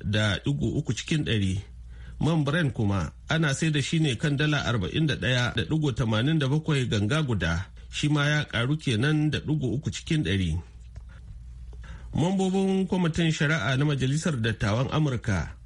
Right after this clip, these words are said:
na shirin yin tambayoyi ma matar nan da aka gabatar da ita don zama alkali a Kotun Kolin Amurka, Amy Coney Barrett, kan jerin batutuwa a yau dinnan Talata, rana ta biyu ta zaman tantancewarta.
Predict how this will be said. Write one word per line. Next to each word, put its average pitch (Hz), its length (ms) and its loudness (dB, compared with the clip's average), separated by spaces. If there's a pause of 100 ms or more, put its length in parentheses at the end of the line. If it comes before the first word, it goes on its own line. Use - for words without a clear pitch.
(520)
na 110 160 2
shirin 147 360 2
yin 139 180 2
tambayoyi 147 600 2
ma 131 260 2
matar 110 440 0
nan 143 240 2
da - 120 -2
aka - 160 0
gabatar 139 540 0
da 113 260 2
ita 139 420 0
don 143 220 0
zama 147 240 2
alkali 147 580 0
a 95 220 0
Kotun 151 480 0
Kolin 143 320 2
Amurka, 110 560 0 (100)
Amy 139 360 2
Coney 156 420 2
Barrett, 120 440 0 (540)
kan 120 280 2
jerin 131 440 2
batutuwa 143 640 0
a - 20 2
yau 123 200 2
dinnan 151 340 2
Talata, 107 640 0 (480)
rana 131 340 2
ta 135 140 -2
biyu 127 340 0 (160)
ta 139 100 2
zaman 135 440 2
tantancewarta. 104 1120 0